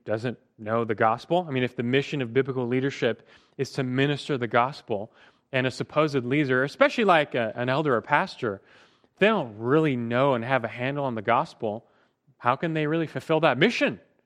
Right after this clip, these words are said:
You just, how about you just start off and get to know the gospel, and then you just minister that gospel. I pray that's true of us,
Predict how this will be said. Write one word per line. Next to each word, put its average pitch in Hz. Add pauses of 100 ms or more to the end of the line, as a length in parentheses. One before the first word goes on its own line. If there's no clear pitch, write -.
(540)
You 277
just, - (140)
how 262
about 285
you 233
just -
start 180
off 165 (520)
and 110
get 131
to -
know 127
the 117
gospel, 101 (400)
and 117
then 113 (200)
you 104
just 101
minister 110 (100)
that 107
gospel. 95 (840)
I 139
pray 143
that's 139
true 156
of 117
us, 120